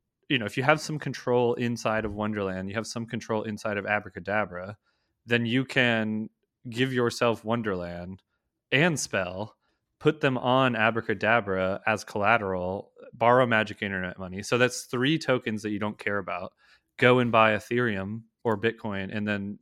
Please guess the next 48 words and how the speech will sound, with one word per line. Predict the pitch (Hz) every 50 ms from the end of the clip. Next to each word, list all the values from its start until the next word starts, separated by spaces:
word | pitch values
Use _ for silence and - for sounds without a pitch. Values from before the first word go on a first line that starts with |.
| _
send | - - - - 117 110 107
that, | 104 104 104 - _ _ _ _ _
you | 127 113
know, | 101 98 98 95 - _ _
Bitcoin | - 117 113 - 120 110 104
and | 101 -
Ethereum | - 110 104 101 101 98 98 98 95 92 - _ _ _ _ _ _ _ _
back | - 107 101 98 - -
to | - 107 104 104 101 98 98 98 95 95
the | - 107
real | 95 104 104 101 98
world | 98 101 104 101 98 95
or | 98
whatever. | 95 92 95 92 87 98 95 - -
And | 107 104 101 98 95 95 92 - _ _ _
you | - 110
don't | 120 151 143 117
care | - 107 98
if | 92
you | 95
get | 92 98 90
liquidated | 98 92 90 - 92 87 87 87 87 92 101 113 117 - _ _ _ _
'cause | - - 113 107 104 98 98 101 110 - -
you, | 123 113 113 113 110 -
you | - 117 113
don't | 120 120 117
actually | 117 117 107 - - 95
have | 95 110 107 101
any | 107 104 101 98
stake | 92 - - - - 113 107 107 - -
in | 107 98
any | 101 101 120 131 113
of | 92 87 -
it, | 95 - - -
right? | 104 95 95 98 - -
Because | 110 98 - 117 107 101 - - _ _ _ _ _ _ _ -
all | 110 110 117
you're | 117 113 117
doing | 113 113 117 120 120 113 110
is | 107 101 95
borrowing | 95 104 107 104 104 104 104 104 101 98 101
Mim | 101 104 104 107 110
against | 104 92 107 104 101 95 92 - - - - - - _
Time | - - 110 101 101 101 101 98
and | 98 95 92
Spell, | - - - 120 117 104 92 95
which | 98 101 -
are | - 104 101 104